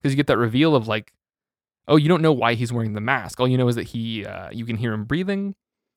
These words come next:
and he wears this armor, but then you see, oh, he, like, needs it to survive because you see the back of his head, and it,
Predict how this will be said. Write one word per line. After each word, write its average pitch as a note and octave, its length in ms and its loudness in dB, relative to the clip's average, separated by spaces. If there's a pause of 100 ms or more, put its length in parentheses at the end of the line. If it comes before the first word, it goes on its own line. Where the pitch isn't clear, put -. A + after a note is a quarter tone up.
(200)
and C3 140 -2
he B2 120 0
wears A#2 300 2
this G#2 180 -2
armor, C#3+ 320 2
but A2 140 -2
then D3+ 100 0
you E3 80 0
see, A#2+ 280 -6
oh, C3 220 6
he, B2+ 220 -4
like, G#2+ 200 -2
needs A2+ 200 -6
it - 80 -16
to - 100 -16
survive C3 500 2
because A2 240 -8
you A2+ 60 -6
see A#2+ 120 -6
the A2 80 -4
back A2 180 -6
of A2+ 60 -12
his - 100 -12
head, C3 300 4
and G#2+ 80 -2
it, G#2+ 120 -8